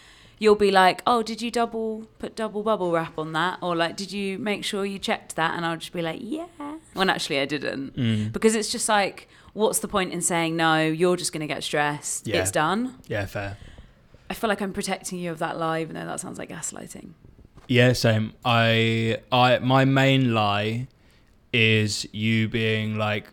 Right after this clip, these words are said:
Speaker 2: you saying, "Are you okay?" and me saying, "Yes."
Speaker 1: Oh my God, yeah.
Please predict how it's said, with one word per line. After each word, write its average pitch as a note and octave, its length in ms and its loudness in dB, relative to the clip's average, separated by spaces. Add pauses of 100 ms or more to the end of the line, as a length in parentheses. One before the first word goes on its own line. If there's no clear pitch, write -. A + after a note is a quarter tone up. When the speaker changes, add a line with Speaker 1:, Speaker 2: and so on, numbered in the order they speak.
(100)
Speaker 2:
you B2 300 6
saying, A2 420 2
"Are A#2 80 0
you A2+ 160 4
okay?" G2+ 380 -2
and G2+ 140 -6
me G2+ 140 -4
saying, G2 280 -6
"Yes." - 460 -8
Speaker 1:
Oh A3 120 -16
my G3+ 180 -14
God, F#3+ 300 -18
yeah. D#3+ 160 -16